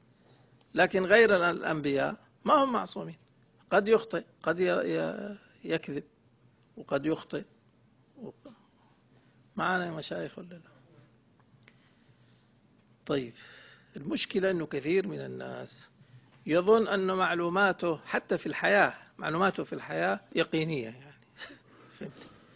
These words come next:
يعني ما باقي إلا أن يدعي نزول الوحي عليه، فإن حكم أن فلان مخطئ يصير هذا قطعا مخطئ ق-، يقينا. ليش أنت حضرتك إيش؟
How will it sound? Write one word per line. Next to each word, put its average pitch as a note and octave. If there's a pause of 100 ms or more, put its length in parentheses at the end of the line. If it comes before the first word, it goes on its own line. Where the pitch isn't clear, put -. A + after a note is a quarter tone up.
(340)
يعني E3+
ما G3
باقي F3+
إلا E3+
أن D#3+
يدعي E3 (480)
نزول E3
الوحي D3+
عليه، B2+ (1500)
فإن F#3
حكم E3+
أن E3+
فلان E3+ (540)
مخطئ D3+ (320)
يصير D#3
هذا D3+
قطعا C#3 (460)
مخطئ D#3+
ق-، -
يقينا. C#3 (1400)
ليش G#3
أنت E3+
حضرتك F3
إيش؟ -